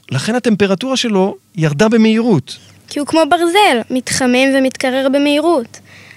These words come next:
Speaker 2: אבל העגבניה, אבא, מתי נגיע לעגבניה?
Speaker 1: ממה העגבניה עשויה לדעתך?
Speaker 2: לא יודעת, ממיץ עגבניות.
Speaker 1: והמיץ הזה, ממה הוא מורכב בעיקר? ממים.
Speaker 2: רגע,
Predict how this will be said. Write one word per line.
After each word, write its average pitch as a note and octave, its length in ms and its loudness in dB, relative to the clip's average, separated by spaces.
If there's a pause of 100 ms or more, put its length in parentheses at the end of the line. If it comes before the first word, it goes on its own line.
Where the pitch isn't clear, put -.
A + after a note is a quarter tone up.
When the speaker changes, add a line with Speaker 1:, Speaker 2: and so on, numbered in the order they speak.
(160)
Speaker 2:
אבל C4 220 0
העגבניה, C4 560 2 (100)
אבא, A#3 280 0
מתי A3+ 280 -2
נגיע D4+ 320 0
לעגבניה? C4+ 680 0 (500)
Speaker 1:
ממה F#3 340 4
העגבניה G#3+ 500 2
עשויה B3 280 0
לדעתך? D3+ 640 0 (240)
Speaker 2:
לא E4 80 4 (120)
יודעת, D4 340 2
ממיץ C4+ 220 0
עגבניות. C4+ 800 0
Speaker 1:
והמיץ F3 440 2
הזה, C#3+ 320 -2 (320)
ממה E3 260 4
הוא A3 120 4
מורכב F#3 480 0 (100)
בעיקר? C#3 600 -2 (380)
ממים. A3+ 580 2 (960)
Speaker 2:
רגע, C4 420 0